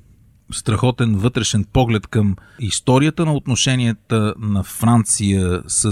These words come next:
а, северноафриканските държави, специалното място на Алжир. И съответно аз продължавам да следя развитието на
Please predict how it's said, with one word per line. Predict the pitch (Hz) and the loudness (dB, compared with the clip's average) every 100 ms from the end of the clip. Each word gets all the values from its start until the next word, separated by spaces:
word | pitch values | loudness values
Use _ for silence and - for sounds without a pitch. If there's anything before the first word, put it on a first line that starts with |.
| 90 - - - | -2 -2 -2 -2
а, | 98 92 90 87 | -2 0 -2 -2
северноафриканските | - 123 110 101 101 90 95 101 104 - - 92 | 0 0 2 0 0 -2 -4 0 0 0 -6 -6
държави, | 90 90 117 135 | -4 0 0 0
специалното | - 117 - 127 120 110 110 | -2 -4 0 2 2 4 4
място | 110 107 110 | 4 4 0
на | 101 | 0
Алжир. | 92 90 98 151 170 - | 2 2 2 0 -2 -12
И | 160 120 131 | -8 -8 -6
съответно | - 117 - 139 - 123 117 113 104 101 95 85 - | -4 -4 0 -2 0 -2 0 2 2 2 -2 -6 -6
аз | 110 - | -4 -4
продължавам | - 117 104 92 95 117 143 147 | -2 0 2 2 0 0 -2 -4
да | 127 117 | -2 -2
следя | - 110 95 104 127 117 _ - _ _ _ - | 0 0 0 2 0 -2 _ -20 _ _ _ -8
развитието | 101 101 92 82 135 143 127 113 - 107 101 95 90 - | -2 0 -2 -2 -4 -2 -2 -2 -2 -2 0 0 -2 -6
на | 98 95 92 92 90 90 90 87 | -6 -2 -2 -2 -2 -2 -2 -4